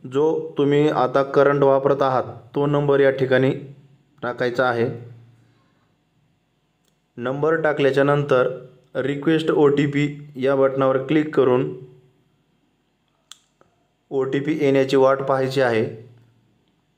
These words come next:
पहा, मला ओटीपी आलेला आहे. आलेला ओटीपी त्या ठिकाणी type करायचा आहे.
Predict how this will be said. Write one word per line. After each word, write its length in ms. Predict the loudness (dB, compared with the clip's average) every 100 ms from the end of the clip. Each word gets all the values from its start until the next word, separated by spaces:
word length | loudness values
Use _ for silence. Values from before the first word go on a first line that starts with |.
| _ _ _ _ _ _ _ _ _ _ _ _ _ _ _ _ _ _ _ _ _ _ _ _ _ _ _ _ _ _ _ _ _ _ _ _ _ -6
पहा, 140 | -4
मला 320 | -2 -2 -2 -2
ओटीपी 440 | 0 2 0 0 0
आलेला 380 | 0 2 2 2
आहे. 520 | 2 0 -2 -10 -20 _ -6
आलेला 280 | -2 0
ओटीपी 840 | 2 2 2 0 0 -2 -4 -14 -20 _ _ _ _ _ _ _
त्या 80 | -8
ठिकाणी 360 | -4 -2 -2 0
type 300 | 2 2 2
करायचा 400 | 2 2 2 0
आहे. 360 | 0 -6 -18